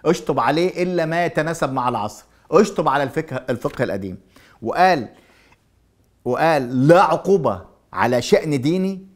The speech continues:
إلا بنص قرآني واضح ومثل ما طبقها الرسول، ومثل ما طبق الرسول." طيب، أنا مش هجادل في ما طبق الرسول، لكن أنا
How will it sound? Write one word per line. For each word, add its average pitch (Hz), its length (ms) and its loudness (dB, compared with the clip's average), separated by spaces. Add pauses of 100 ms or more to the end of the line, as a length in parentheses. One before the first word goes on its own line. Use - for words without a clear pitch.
(140)
إلا 147 420 0
بنص 120 580 -8
قرآني 147 840 -6
واضح 170 640 -2 (360)
ومثل 170 420 0
ما 156 120 2
طبقها 151 400 -4
الرسول، 113 380 -10 (400)
ومثل 160 400 -2
ما 151 100 -2
طبق 139 280 -6
الرسول." 101 280 -10 (260)
طيب، 90 180 -10 (100)
أنا 127 120 -8
مش 139 200 -6
هجادل 170 320 0
في - 120 -10
ما 147 80 -6
طبق 147 300 -6
الرسول، 160 280 -6
لكن 151 240 -6
أنا 175 340 -6